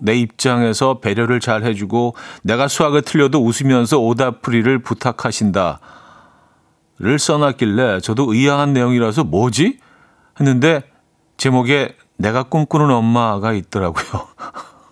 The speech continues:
<laughs> "역시" 하셨습니다. 아, "내가 꿈꾸는 엄마는 이런 엄마다. 상냥하고 마음이 넓고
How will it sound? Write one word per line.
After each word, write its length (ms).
<laughs> 800
"역시" 800
하셨습니다. 720
아, 400
"내가 240
꿈꾸는 420
엄마는 880
이런 300
엄마다. 560
상냥하고 960
마음이 300
넓고 600